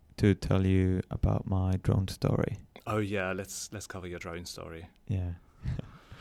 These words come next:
Speaker 1: Okay, I'll give that, uh, Colony, uh,
Speaker 2: Colony,
Speaker 1: go.
Speaker 2: yeah.
Speaker 1: Is it? Have you seen, uh, Under the Dome?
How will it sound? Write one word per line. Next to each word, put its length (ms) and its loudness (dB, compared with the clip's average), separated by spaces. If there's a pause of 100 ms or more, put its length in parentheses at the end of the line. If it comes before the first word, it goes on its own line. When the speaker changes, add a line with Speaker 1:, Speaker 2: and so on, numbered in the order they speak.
(280)
Speaker 1:
Okay, 160 8
I'll 140 12
give 200 6
that, 280 6
uh, 360 2
Colony, 480 6 (240)
uh, 40 -10
Speaker 2:
Colony, 400 -2
Speaker 1:
go. 200 0 (140)
Speaker 2:
yeah. 160 -10
Speaker 1:
Is 120 6
it? 220 2 (420)
Have 140 0
you 220 0
seen, 460 -2
uh, 200 0 (140)
Under 300 2
the 120 0
Dome? 440 6